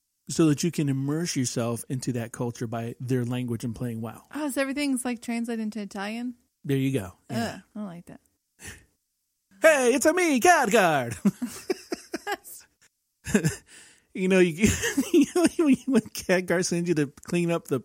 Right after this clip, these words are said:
Speaker 1: the, the coins and the poop?
Speaker 2: Yeah.
Speaker 1: <laughs> "I lost my meatballs. <laughs> You go over there and find my meatballs." <laughs> Well, Frack, suffice it to say that there are a lot of really bad ideas that,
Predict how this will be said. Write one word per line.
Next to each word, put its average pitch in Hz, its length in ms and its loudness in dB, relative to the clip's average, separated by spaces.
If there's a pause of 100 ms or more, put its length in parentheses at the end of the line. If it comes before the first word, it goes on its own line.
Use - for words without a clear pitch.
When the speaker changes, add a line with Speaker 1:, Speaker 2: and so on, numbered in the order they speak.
Speaker 1:
the, 131 340 -4
the 131 100 -8
coins 165 460 -2
and 147 100 -2
the 135 60 -4
poop? 156 360 -2 (560)
Speaker 2:
Yeah. 247 320 -2 (200)
Speaker 1:
<laughs> - 220 -18
"I 208 80 4
lost 240 240 4
my 254 120 4
meatballs. 196 840 4
<laughs> 226 140 4
You 254 120 0
go 262 160 6
over 262 120 6
there 277 100 6
and 277 60 0
find 285 140 2
my 294 100 4
meatballs." 254 760 2
<laughs> - 40 -20 (1300)
Well, 226 260 4
Frack, 247 340 0
suffice 254 460 2
it 208 80 -2
to 180 60 2
say 151 220 4
that 147 180 4
there 151 120 4
are 135 40 4
a 139 60 4
lot 160 440 2
of 139 380 2 (760)
really 131 180 -2
bad 107 220 -4
ideas 92 500 -10 (1120)
that, 135 360 -2